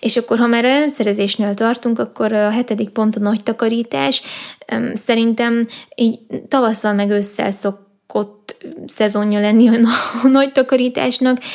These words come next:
Ö, én kb. évente kétszer szoktam egy olyat csinálni, hogy ugye a ruhászekrényből is kipakolok, áttakarítom, átmosom, átfertőtlenítem, és akkor, öm,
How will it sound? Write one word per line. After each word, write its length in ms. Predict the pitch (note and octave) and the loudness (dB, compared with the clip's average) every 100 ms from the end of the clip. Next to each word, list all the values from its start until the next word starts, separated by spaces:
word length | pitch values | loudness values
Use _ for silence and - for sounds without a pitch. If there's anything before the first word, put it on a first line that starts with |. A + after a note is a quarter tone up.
| - - | -12 -2
Ö, 200 | A3+ A3 | 2 2
én 220 | A3+ A3 | 0 -2
kb. 200 | A3 A3 | -2 0
évente 460 | - A3+ G3+ G3+ | 0 0 0 -4
kétszer 340 | G3+ G#3 - G3+ | -4 -6 -4 -4
szoktam 340 | G#3 G3+ G3+ | -4 -4 -2
egy 140 | G3 G3+ | 0 0
olyat 240 | G3 G3 | -2 -4
csinálni, 440 | - G#3 G3+ G3+ | -2 0 0 0
hogy 300 | G3+ G3+ G3+ G3+ - | 0 0 -2 -4 -2
ugye 240 | C4 A#3+ A3+ | 2 4 4
a 80 | |
ruhászekrényből 720 | G#3+ A3 A3+ A#3+ A3+ A3+ G#3 | 2 2 0 -2 0 2 2
is 120 | G3+ - | -2 -4
kipakolok, 580 | A3 G#3+ G#3 A3+ A#3+ - | -4 -4 0 0 0 -2
áttakarítom, 840 | G3+ G3 - G#3 G#3+ G#3 A3 A3 A3+ | -6 -6 -6 -4 -4 -2 0 0 -2
átmosom, 840 | G#3 G3 - G#3+ G#3+ G#3 G#3+ G#3+ G#3+ - | -4 -4 -2 -2 0 0 0 0 -2 -8
átfertőtlenítem, 1120 | G3+ G3 A#3 G#3+ A3+ A3+ A3 A3+ A3+ B3 B3 B3 - - - | -10 -6 -4 -2 -2 0 0 0 0 -2 -2 -4 -12 -16 -18
és 260 | - G3+ - | -6 -4 -2
akkor, 500 | G#3+ G#3 A3 G#3 G#3 | -2 -2 -2 0 0
öm, 460 | G#3+ G#3 G#3 G#3 | 0 0 0 -2